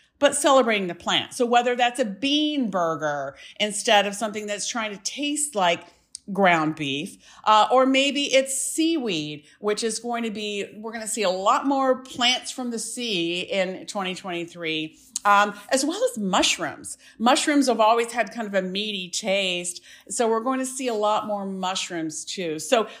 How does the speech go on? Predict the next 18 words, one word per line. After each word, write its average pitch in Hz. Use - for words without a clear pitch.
plant-based, 294
absolutely 226
macro 190
trend, 180
but 214
it's 214
gonna 262
be 240
more 233
about 202
the 180
plant 185
versus 185
always 214
trying 180
to 175
mimic 165
meat. 170